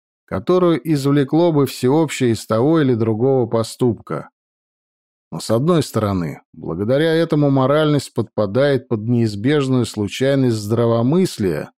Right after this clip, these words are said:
а с другой стороны, сущность совести как раз в том, что она обрывает это вычисление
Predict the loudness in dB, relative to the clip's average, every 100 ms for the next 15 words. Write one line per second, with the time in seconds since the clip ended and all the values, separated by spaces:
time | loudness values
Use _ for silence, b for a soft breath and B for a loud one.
0 | _ _ _ _ _ _ _ _ _ -4
1 | -4 -2 -2 0 0 -2 -2 0 2 2
2 | 0 0 0 0 0 -2 0 0 2 0
3 | -2 -2 0 2 0 -2 -8 0 2 2
4 | -2 _ _ _ _ _ -14 -4 -2 0
5 | 0 2 2 2 2 2 0 0 0 0
6 | -2 -4 0 2 2 0 -2 -6